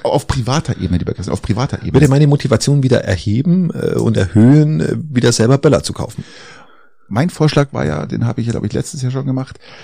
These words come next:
Speaker 1: dass man sagt, okay, man macht es, äh, in einem Abwasch.
Speaker 2: Zentral,
Speaker 1: Das heißt, die
Speaker 2: ja.
Speaker 1: zentral, die, die, die Gemeinden, äh, lassen sich da was einfallen, setzen da vielleicht einen, einen Pyrotechniker hin, der,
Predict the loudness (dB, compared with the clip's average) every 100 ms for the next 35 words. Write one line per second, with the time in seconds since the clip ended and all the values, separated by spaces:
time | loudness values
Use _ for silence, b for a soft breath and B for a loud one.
0 | B -2 2 2 0 -6 -12 -4 0 2
1 | 0 -2 0 2 2 0 0 -2 -6 _
2 | -2 -2 -2 -2 0 2 2 0 -2 -10
3 | -4 -2 -2 -2 -2 0 0 0 -2 -2
4 | -2 -2 -2 -6 B B B -8 -4 -2
5 | 0 0 0 -4 -4 -8 -8 -6 -8 -14
6 | -18 -6 -4 -4 -4 -4 -4 -2 -2 0
7 | -2 0 0 -2 -4 -6 -6 -6 -4 -2
8 | -4 -4 -8 -6 -4 -6 0 4 4 6
9 | 4 4 2 0 0 0 0 0 -2